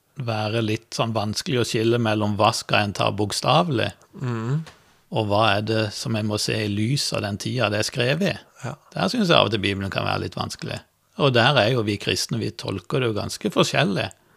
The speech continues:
Speaker 2: Mm. Og har kanskje ikke
Speaker 1: Eh.
Speaker 2: fått noe helt sånn klar bruksanvisning
Speaker 1: Nei.
Speaker 2: på hvordan vi skal, eh, løse problemet der, heller?
Speaker 1: Nei, eh, den som hadde skrevet den, jeg tror jeg ikke har helt rett,
Speaker 2: Nei.
Speaker 1: hvis det er noen som prøver seg på, på det.
Speaker 2: Nei.
Speaker 1: Eh, men, eh,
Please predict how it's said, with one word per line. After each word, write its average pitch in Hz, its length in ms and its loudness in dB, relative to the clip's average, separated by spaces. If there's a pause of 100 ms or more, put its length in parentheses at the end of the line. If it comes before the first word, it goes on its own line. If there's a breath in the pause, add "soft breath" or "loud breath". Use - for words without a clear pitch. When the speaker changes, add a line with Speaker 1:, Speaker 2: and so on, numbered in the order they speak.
(180)
Speaker 2:
Mm. 135 520 0 (200)
Og 139 120 -2
har 110 120 0
kanskje 110 280 -2
ikke 135 120 -4
Speaker 1:
Eh. - 60 -8
Speaker 2:
fått 107 180 -6
noe 104 100 -4
helt 107 240 -6
sånn 104 200 -8 (140)
klar 107 260 -2 (220)
bruksanvisning 120 580 4
Speaker 1:
Nei. 113 40 -2
Speaker 2:
på 123 140 6
hvordan 107 140 2
vi 113 60 0
skal, 110 400 2
eh, 107 120 0
løse 107 360 2
problemet 104 340 -2
der, 131 80 2 (100)
heller? 147 160 0 (560)
Speaker 1:
Nei, 92 420 0
eh, 87 260 -6 (580 loud breath)
den 98 180 -4
som - 140 -4
hadde 101 160 0
skrevet 104 320 0
den, 120 180 2
jeg 110 100 2
tror 110 160 0
jeg 107 80 2
ikke 143 120 2
har 110 160 8
helt 101 260 2
rett, - 360 2
Speaker 2:
Nei. 120 360 -4 (120)
Speaker 1:
hvis 135 100 2
det 127 40 2
er 127 80 4
noen 120 100 6
som 117 120 4
prøver 117 240 4
seg 120 180 2
på, 104 240 0
på 104 140 2
det. 143 180 4 (280 loud breath)
Speaker 2:
Nei. 113 220 -8 (320)
Speaker 1:
Eh, 113 320 2
men, 120 320 4
eh, 113 260 4